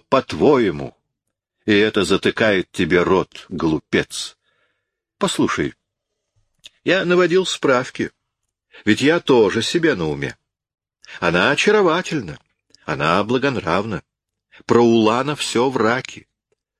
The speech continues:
Она нащипала целую кучу корпии, это настоящее сокровище.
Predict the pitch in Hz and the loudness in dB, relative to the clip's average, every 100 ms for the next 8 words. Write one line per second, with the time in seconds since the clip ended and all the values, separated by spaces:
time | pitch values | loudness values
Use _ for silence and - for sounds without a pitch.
0 | _ _ - 87 95 117 113 - 117 123 | _ _ -4 -2 0 0 -2 -2 0 0
1 | 120 117 - 117 135 143 135 - 139 - | 2 0 0 0 2 2 0 0 0 0
2 | 139 - 117 170 - 143 92 - - - | -2 2 2 2 0 0 0 -4 -12 -6
3 | - 82 - 80 78 - 80 78 87 - | -2 0 -2 -4 -4 -2 0 2 0 -2
4 | 95 87 98 - 82 143 147 - - | -2 -2 -2 0 0 0 -2 -6 -8